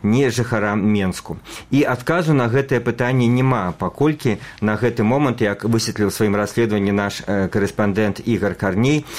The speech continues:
ніякай празрыстасці і хоць нейкага грамадскага абмеркавання гэтай будоўлі няма. Праект даручана распрацаваць архітэктурнай кампаніі "Вераб'ёў і партнеры", і ён аточаны, э, максімальнай таямніцай.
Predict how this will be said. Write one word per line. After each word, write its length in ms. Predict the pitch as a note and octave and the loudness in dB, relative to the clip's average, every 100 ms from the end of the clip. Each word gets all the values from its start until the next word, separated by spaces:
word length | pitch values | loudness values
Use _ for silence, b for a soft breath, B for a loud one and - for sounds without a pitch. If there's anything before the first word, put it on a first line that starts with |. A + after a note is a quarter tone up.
| B - | B -2
ніякай 440 | A2+ C#3+ C3+ C#3 | 0 0 0 -2
празрыстасці 880 | A#2+ A2+ G#2+ B2+ D#3+ - G#2 - G2 | 0 0 2 0 0 0 -2 -2 -2
і 180 | - G#2 | 0 0
хоць 320 | - G#2+ - | 0 -2 0
нейкага 400 | A#2+ A2 A2 G#2+ | 0 0 0 0
грамадскага 520 | G#2+ A#2 A2 - G#2 | 0 0 -2 -2 -2
абмеркавання 800 | G2 G2+ F2+ A2 A#2+ D3 D3 G2+ B B - | 0 -2 -2 0 0 2 2 0 B B -6
гэтай 380 | F#2+ G#2+ G#2 F#2+ | 0 0 2 2
будоўлі 600 | G2 F#2 B2+ D3 B2 G#2 | 2 2 2 2 2 2
няма. 440 | A2+ B2+ G2 D#2 B B B - | 2 2 0 -4 B B B -2
Праект 500 | A2+ A2+ D#3+ E3 - | 0 2 0 -2 0
даручана 480 | G#2+ A2 A#2+ A2+ G#2 | 2 2 0 0 0
распрацаваць 680 | - F#2+ - G#2+ A2 A#2 - | -2 -4 -2 0 0 -2 -4
архітэктурнай 580 | G#2 A#2+ F#2 B2 A#2 G#2 | -2 -2 0 0 2 0
кампаніі 600 | G#2+ F#2 A2 A2+ G#2+ G2+ | -2 -2 0 2 2 2
"Вераб'ёў 480 | G#2+ G2+ G2 A#2+ A#2+ | 0 0 0 0 0
і 160 | A2 | 0
партнеры", 640 | - G2+ - C3 E3 C3+ B B B | -2 -4 0 0 2 -2 B B B
і 80 | A2+ G2+ | -2 0
ён 120 | C3 - | 0 0
аточаны, 800 | A2 A#2 B2+ C3 A#2+ A2 F#2+ - - | -4 0 0 2 0 0 -2 -8 -2
э, 80 | G#2+ | 0
максімальнай 800 | G#2+ G#2+ G#2+ B2 A#2 B2+ B2 A#2 | 2 0 0 0 0 0 0 0
таямніцай. 720 | A#2+ A2+ A2+ A#2+ - F2+ | 0 2 2 0 -2 -6